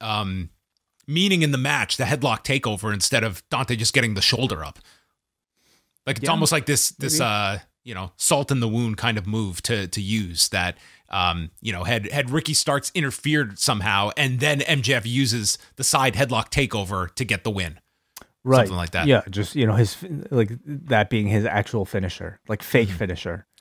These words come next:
Speaker 1: Right,
Speaker 2: Yeah.
Speaker 1: exactly. It's like someone else does the work, and he gets the credit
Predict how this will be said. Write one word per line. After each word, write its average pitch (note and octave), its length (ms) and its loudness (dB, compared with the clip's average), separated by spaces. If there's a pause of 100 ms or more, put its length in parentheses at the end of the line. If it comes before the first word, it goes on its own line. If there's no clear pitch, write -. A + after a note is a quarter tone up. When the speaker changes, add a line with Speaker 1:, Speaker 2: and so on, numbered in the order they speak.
(280)
Speaker 1:
Right, C#3+ 120 -4
Speaker 2:
Yeah. G#2 140 0
Speaker 1:
exactly. G2+ 560 0
It's F2 100 -4
like G2 140 -2
someone C3+ 260 2
else B2 160 2
does A2 220 0
the A#2 60 0
work, G2 360 -4
and F#2+ 220 -6
he G2 120 -8
gets F2+ 200 -4
the - 80 -6
credit F2 360 -2